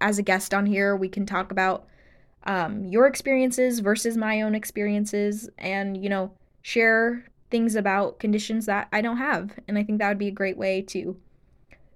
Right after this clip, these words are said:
spread, uh, awareness and build community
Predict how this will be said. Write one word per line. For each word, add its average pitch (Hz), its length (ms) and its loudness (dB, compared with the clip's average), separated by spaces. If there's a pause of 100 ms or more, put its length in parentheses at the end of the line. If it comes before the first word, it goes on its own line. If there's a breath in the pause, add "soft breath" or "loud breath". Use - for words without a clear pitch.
(120)
spread, 208 400 2 (180)
uh, 196 300 0
awareness 233 640 2
and 208 380 2
build 202 320 0
community 202 500 -2